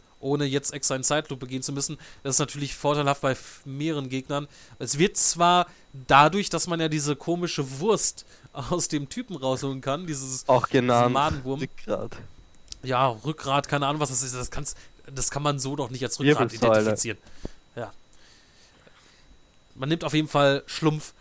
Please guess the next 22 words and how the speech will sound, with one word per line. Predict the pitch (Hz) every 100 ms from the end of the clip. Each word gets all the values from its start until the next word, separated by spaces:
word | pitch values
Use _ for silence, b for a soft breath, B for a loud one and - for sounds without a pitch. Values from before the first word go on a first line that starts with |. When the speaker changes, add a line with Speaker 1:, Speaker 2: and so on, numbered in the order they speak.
| b -
Speaker 1:
äh, | 123
Sperma | - 123 123 123
aus | - 120 -
den, | 127 123
äh, | 117
Typen | - 135 135
raus. | 117 139 254 - b b b b b -
Und | 185 175 175 175 170 - - _ _ _ _ _ _ _ _ - _ _ -
ja, | 156 151
man, | 160 160
es | 151
wird | 165 180
einem | 165 160
vorangezeigt, | 147 160 170 180 185 - 147 139 127
wo | 160
man | 165
schneiden | 147 151 151 170
muss, | 175 151 -
damit | 143 151
das, | 147 - - -
äh, | 139 139 127 - -
dieses | 139 -